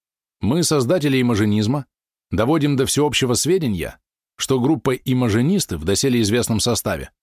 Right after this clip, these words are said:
объявляется нами распущенной». Но заносчивый Есенин не учёл одного момента. Он не один создавал имажинизм и ассоциацию.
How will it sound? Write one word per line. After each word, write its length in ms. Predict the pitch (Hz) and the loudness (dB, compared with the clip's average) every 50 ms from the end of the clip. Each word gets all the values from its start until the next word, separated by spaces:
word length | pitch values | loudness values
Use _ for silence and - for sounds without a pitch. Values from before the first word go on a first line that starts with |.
| _ _ _ | _ _ _
объявляется 640 | - 95 87 101 117 127 160 202 208 180 - - 104 | -6 -2 0 0 0 2 2 0 0 0 0 -2 -2
нами 200 | 101 117 127 127 | 0 0 0 0
распущенной». 760 | 110 104 92 - - 98 90 - - - 76 69 64 - - _ _ _ _ _ _ _ _ _ _ _ _ _ _ _ _ _ _ _ _ _ _ _ _ _ _ _ _ _ _ _ _ _ _ _ | 0 -2 -2 -4 -4 -6 -4 -4 -4 -6 -8 -10 -10 -14 -16 _ _ _ _ _ _ _ _ _ _ _ _ _ _ _ _ _ _ _ _ _ _ _ _ _ _ _ _ _ _ _ _ _ _ _
Но 140 | - 78 85 | -4 -2 -2
заносчивый 580 | 85 101 110 120 127 120 - - 120 110 110 107 | 0 0 0 0 0 0 0 0 0 2 2 2
Есенин 560 | 107 113 104 - 180 180 175 165 165 - - _ | 2 2 2 0 0 0 0 -2 -2 -4 -6 _
не 120 | - 135 | -4 -2
учёл 340 | 135 135 131 - - 156 147 | 0 0 0 -2 -2 -2 0
одного 300 | 143 127 123 127 123 135 | 0 0 0 0 0 0
момента. 500 | 139 139 135 143 160 143 113 - 71 - _ _ _ _ _ _ _ _ _ _ _ _ _ _ _ _ _ _ - | 0 0 -2 -2 -2 -4 -4 -6 -10 -12 _ _ _ _ _ _ _ _ _ _ _ _ _ _ _ _ _ _ -4
Он 200 | 98 113 135 135 | -2 0 0 2
не 80 | 131 131 | 2 0
один 280 | 127 123 117 175 196 | 0 0 0 0 0
создавал 520 | 180 - 135 110 92 101 98 98 98 98 98 | 0 0 -2 0 0 0 0 2 2 2 2
имажинизм 640 | 101 98 92 92 101 110 127 131 120 123 123 123 - | 0 0 0 0 0 0 2 2 2 0 0 -2 -2
и 80 | - 117 | -4 -4
ассоциацию. 760 | 113 110 - 127 113 - - 113 95 - - - 67 58 - | -2 -2 -2 -4 -4 -4 -4 -4 -4 -6 -8 -8 -10 -10 -14